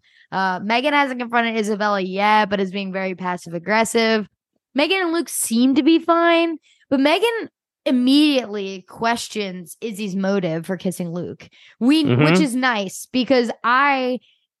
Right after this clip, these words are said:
Speaker 1: to me, I was mad at Megan f-, that she was gonna believe Luke right away.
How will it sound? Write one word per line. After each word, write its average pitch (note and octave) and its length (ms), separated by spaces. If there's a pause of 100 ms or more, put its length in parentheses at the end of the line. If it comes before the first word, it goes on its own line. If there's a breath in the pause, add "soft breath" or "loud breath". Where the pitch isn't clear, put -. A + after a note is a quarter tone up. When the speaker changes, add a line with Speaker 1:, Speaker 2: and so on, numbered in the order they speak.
(120)
Speaker 1:
to - 140
me, F4+ 360 (140)
I C#4+ 280
was C#4+ 340
mad A#3 300
at A#3+ 120
Megan A#3+ 420
f-, B3+ 100 (180)
that A#3 160
she C4 100
was A3 140
gonna A3+ 220
believe A3 800 (280)
Luke B3+ 360
right G#3+ 280
away. G3+ 640